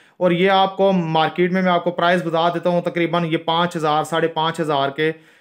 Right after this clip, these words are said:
अराउंड आपको आसानी से मार्केट वगैरह में मिल जाते हैं। जबकि आपको मैंने पहले बताया है कि जो कंपनी के फ़ैन्स होते हैं वो काफ़ी महंगे होते हैं, उनकी प्राइस जो है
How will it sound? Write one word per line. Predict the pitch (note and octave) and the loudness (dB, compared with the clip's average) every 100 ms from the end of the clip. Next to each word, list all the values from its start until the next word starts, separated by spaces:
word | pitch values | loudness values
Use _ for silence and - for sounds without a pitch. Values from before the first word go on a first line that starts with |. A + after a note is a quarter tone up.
| _ | _
अराउंड | C3 C3+ C#3+ E3+ | -2 0 2 2
आपको | D#3+ D#3+ E3 | 2 2 0
आसानी | D3+ C3+ C3 D3+ | 0 0 -6 -4
से | D#3+ | -4
मार्केट | D3 - C#3+ | -4 -4 -4
वगैरह | D3+ D3+ | -2 -2
में | D3+ | -2
मिल | C3+ C#3 D#3+ | -2 0 2
जाते | D#3 D3+ | 0 0
हैं। | C#3+ D3+ | -2 -2
जबकि | D3 D3 D#3 | -2 -2 0
आपको | C#3+ C#3 - - D3 | 0 0 -4 -4 -4
मैंने | D3 | -2
पहले | D3 D3+ D#3 | -4 -2 -2
बताया | C#3+ C#3 C#3+ | -2 -2 0
है | D3+ | 0
कि | D3+ | -2
जो | C#3 | -4
कंपनी | C#3+ C#3 C#3+ C#3+ | -4 -6 -8 -6
के | |
फ़ैन्स | D3 B2+ C3+ | -4 -4 -2
होते | C#3+ C3+ | -2 -2
हैं | C#3 | -2
वो | C#3 | -2
काफ़ी | C#3 C3+ C#3+ | -2 -4 -4
महंगे | C#3 C#3+ D3 | -4 -2 -2
होते | B2 C3 | -2 -4
हैं, | |
उनकी | C#3 C#3 | -6 -8
प्राइस | C#3 C#3 D3+ | -6 -2 0
जो | C#3 C3+ | 0 -2
है | A#2 | -4